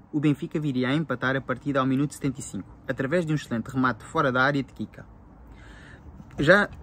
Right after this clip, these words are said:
depois da partida ter ido para prolongamento com o resultado de um igual, o Benfica chegou à vantagem através da marcação de uma grande penalidade aos noventa e cinco minutos por Ana Vitória. Com um excelente cabeceamento aos cento e seis minutos, a mesma Ana Vitória viria a pôr o marcador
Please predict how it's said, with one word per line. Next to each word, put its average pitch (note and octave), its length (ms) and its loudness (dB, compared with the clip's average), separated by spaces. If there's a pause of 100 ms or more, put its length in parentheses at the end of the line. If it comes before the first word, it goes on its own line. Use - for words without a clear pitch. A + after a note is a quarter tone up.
(160)
depois C#3+ 320 2
da B2 80 4
partida C3 320 2
ter D3 160 2
ido A#2+ 180 0 (100)
para D3+ 160 4
prolongamento C#3+ 580 0
com D#3+ 80 0
o D#3+ 40 2
resultado B2+ 360 0
de C#3+ 80 -2
um E3 80 2
igual, A2+ 400 0 (380)
o D3+ 80 2
Benfica E3 360 2
chegou C3+ 220 2
à C3+ 60 4
vantagem C#3 440 0
através C#3+ 460 0
da C3 140 0
marcação C#3+ 420 0
de B2+ 60 0
uma C3 100 2
grande D#3+ 240 2
penalidade B2 480 2
aos B2 80 -2
noventa D#3 280 -2
e D#3 40 -6
cinco D#3 140 -4
minutos C3+ 260 2
por C#3+ 160 -2
Ana D#3 140 2
Vitória. G#2+ 440 -8 (760)
Com A#3 100 8
um A#3+ 60 12
excelente B2+ 340 0
cabeceamento B2+ 720 0
aos B2 220 -6
cento G#3+ 220 0
e D#3+ 40 -4
seis E3+ 220 -2
minutos, B2+ 560 -2 (320)
a C#3+ 80 -2
mesma F3 280 4
Ana F#3 140 2
Vitória C3+ 640 0
viria D#3 300 2
a - 20 4
pôr F3 160 0
o D#3+ 60 2
marcador D3 500 0